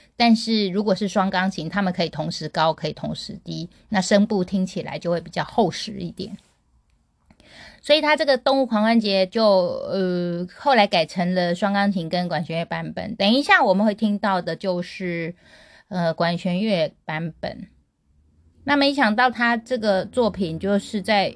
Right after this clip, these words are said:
旅行的时候无心之作，然后就成了他后来被大家最受欢迎的作品。那这个作品其实他，他是用一种很幽默又讽刺的手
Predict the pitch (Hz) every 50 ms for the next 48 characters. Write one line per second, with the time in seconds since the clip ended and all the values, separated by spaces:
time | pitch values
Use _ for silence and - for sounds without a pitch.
0 | - _ - 190 180 165 156 - 180 170 170 175 180 175 170 - - - 170 170
1 | 180 180 - - 202 202 190 175 160 160 - - - - - - - - 190 180
2 | 185 180 - 202 190 190 196 - 190 190 180 180 - 190 170 151 151 151 156 156
3 | 156 - 185 175 - 190 190 175 175 - - 156 151 156 160 156 175 180 - -
4 | - _ - - - - - - 180 180 - - 208 196 180 170 165 160 147 147
5 | 156 170 - - - - - - _ _ - - 190 175 190 175 170 - 175 165
6 | 165 - 185 175 175 - 170 165 170 156 156 156 143 147 147 - - - - -
7 | 156 - - - - - - - - - - - - _ - - - _ - -
8 | _ _ _ _ _ _ - 254 254 254 254 226 - - 330 311 302 - 262 240
9 | 233 - 277 262 226 226 226 220 190 175 156 - - 208 196 185 - 202 196 -
10 | 202 214 208 214 214 214 220 - - _ _ _ _ _ _ - - - 220 220
11 | 214 220 214 - - 226 220 202 202 208 202 196 196 190 185 - 185 - - 180
12 | - - 185 165 156 151 156 180 190 190 185 185 196 196 196 185 175 170 175 180
13 | 190 190 180 175 170 170 - 220 196 180 175 175 - - - 220 196 170 160 -
14 | 175 156 160 165 - - - 202 - -